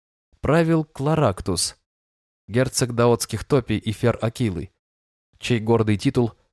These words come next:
давно уже звучал напыщенно и преувеличенно, так как древнее герцогство Фер Акила, захваченное кельтами, ныне именовалось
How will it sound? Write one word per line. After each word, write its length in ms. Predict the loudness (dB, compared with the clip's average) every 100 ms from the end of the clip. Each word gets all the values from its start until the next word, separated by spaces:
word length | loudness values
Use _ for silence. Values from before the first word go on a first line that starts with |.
| _
давно 400 | 0 0 2 2
уже 140 | 2
звучал 400 | 2 0 0 0
напыщенно 600 | 2 2 2 0 0 -2
и 140 | -2 -2
преувеличенно, 760 | 0 0 2 2 0 -2 -6 -10 _ _ _ _ _ _
так 140 | -6 -2
как 160 | 0
древнее 400 | 2 2 2 2
герцогство 680 | 2 0 0 -4 -4 0 0
Фер 320 | 0 0 0 2
Акила, 520 | -2 0 0 0 -2 _ _ _ _ _ _ -6
захваченное 600 | -6 -2 -2 0 -2 0
кельтами, 540 | 0 0 0 -2 -4 _ _ _
ныне 360 | 0 2 2 2
именовалось 640 | 2 2 4 4 4 2